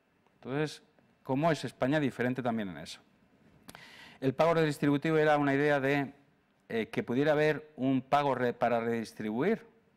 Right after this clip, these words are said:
para hacer más equitativo las ayudas en el primer pilar también, en el segundo pilar ya existe, y la opción de España fue, "No, eh, no, no lo vamos a pasar aquí porque todavía vamos a tener más problemas".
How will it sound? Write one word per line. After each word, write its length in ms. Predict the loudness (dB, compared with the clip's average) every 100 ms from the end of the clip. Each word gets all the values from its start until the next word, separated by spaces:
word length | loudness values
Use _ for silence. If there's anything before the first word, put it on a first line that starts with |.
| _ -6
para 220 | -4 -4
hacer 220 | -2 -2
más 260 | 0 0 -2
equitativo 840 | -8 -6 -4 -2 -2 0 0 0
las 180 | -2 -4
ayudas 560 | -4 0 0 -2 -6 _ _ -20 -20 -20 -20 -20 _ _ _ _ _ _
en 140 | -2 0
el 140 | 0
primer 320 | 0 0 0
pilar 240 | 0 -2 0
también, 500 | -2 2 2 0 -6
en 80 | -6
el 100 | -6
segundo 300 | -4 -2 -2
pilar 180 | -2 -4
ya 100 | -4
existe, 520 | -4 -6 -4 -2 -2 -4 -20 -20 _
y 80 | 0
la 100 | 0
opción 200 | 0 0
de 60 | -2
España 280 | 0 0 0
fue, 200 | 0 2
"No, 200 | 0 -2
eh, 100 | -8
no, 300 | -4 -4 -4
no 140 | -4 -2
lo 80 |
vamos 200 | 0 0
a 80 | -4
pasar 200 | -2 -2
aquí 140 | 0 -2
porque 320 | -2 -4 -6
todavía 280 | -4 -2 0
vamos 220 | 0 -2
a 40 |
tener 160 | -2 0
más 140 | 0
problemas". 560 | -2 0 0 -2 -8